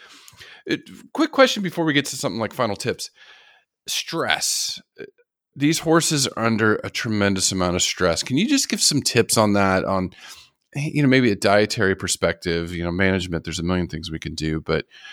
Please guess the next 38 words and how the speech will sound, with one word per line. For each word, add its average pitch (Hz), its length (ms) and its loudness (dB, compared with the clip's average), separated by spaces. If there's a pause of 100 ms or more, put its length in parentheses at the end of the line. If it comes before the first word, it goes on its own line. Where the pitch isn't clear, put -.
(300)
you 113 140 0
know, 87 300 2
uh, 120 180 -2 (260)
you 110 140 -4
know, 87 80 -2
don't 139 240 2
want 113 160 2
them 120 120 2
to 98 100 -2
get 95 140 0
so 110 140 2
stressed 104 300 2
that - 100 -10
they 87 100 -2
get - 200 -12
colic 127 640 2 (140)
or 82 800 -6 (320)
upset 92 380 -4
stomach, 104 480 0
all 87 220 -2
of 85 80 -4
those 85 240 -2
things 82 220 -6
that 78 120 -8
we've 80 140 -10
talked 82 320 -8
about. 82 380 -4 (440)
What 190 140 6
are 170 60 2
just 151 180 0
some 107 180 0
quick - 340 -4
tips - 480 -4 (160)
to 87 280 -6
reduce 87 340 -4
stress - 420 -2
in 82 200 -6
these 82 280 0